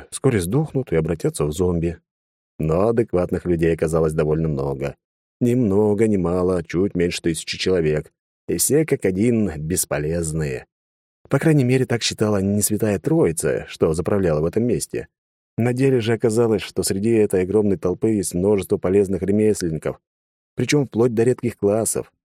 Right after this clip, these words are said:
Удивительно, что их практически не использовали и не давали нормально развиваться. Но я-то дам.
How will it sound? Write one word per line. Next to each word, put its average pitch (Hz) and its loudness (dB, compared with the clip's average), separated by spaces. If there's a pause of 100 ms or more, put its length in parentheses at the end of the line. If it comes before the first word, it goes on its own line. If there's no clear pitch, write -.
(340)
Удивительно, 127 0
что - -2
их 87 -4
практически 87 -4
не 92 0
использовали 117 0
и 95 2
не 104 0
давали 92 2
нормально 92 0
развиваться. 95 -2 (640)
Но 98 2
я-то 80 -2
дам. 76 -4